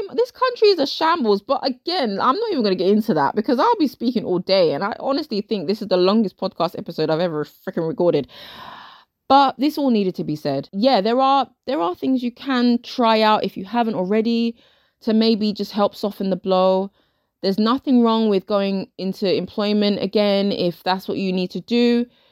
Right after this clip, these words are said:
There's nothing to be ashamed of, okay? Absolutely nothing to be ashamed of. You should be proud of yourself for even just taking that chance on yourself. Working for yourself is, is no easy feat. It's very stressful. It's very stressful.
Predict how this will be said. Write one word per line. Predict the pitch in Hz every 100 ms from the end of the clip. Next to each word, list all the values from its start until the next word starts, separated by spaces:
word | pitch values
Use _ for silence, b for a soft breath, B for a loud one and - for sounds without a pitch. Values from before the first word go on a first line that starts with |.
| b b -
There's | 202 196
nothing | 220 214 226 202
to | 202
be | 185
ashamed | 170 - - - 208 208 196
of, | 170 135 135 _ _ _ _ -
okay? | 175 196 180 196 247 b b _
Absolutely | 220 277 262 - 240 196
nothing | 196 185 160
to | 170
be | 160
ashamed | 160 - 160 151
of. | 160
You | 185
should | 196 196
be | 202
proud | - 233 233 254
of | 214
yourself | 185 - 170 160 - b b b
for | - 214 -
even | 247 240 233 b _ _ -
just | 453 _ _ _
taking | 403 466 466 427
that | -
chance | - 381 359 320
on |
yourself. | 262 254 254 196 175 b -
Working | 220 381 - 370
for | 269
yourself | 254 247 214 220
is, | 220 -
is | 240
no | 254 359
easy | 349 320 214
feat. | - 185 151 -
It's | 214
very | 190 277 381 381
stressful. | - 190 - - 143 - _ _ _ b -
It's | 294
very | 233 214 330 359
stressful. | 285 - 254 - 156 143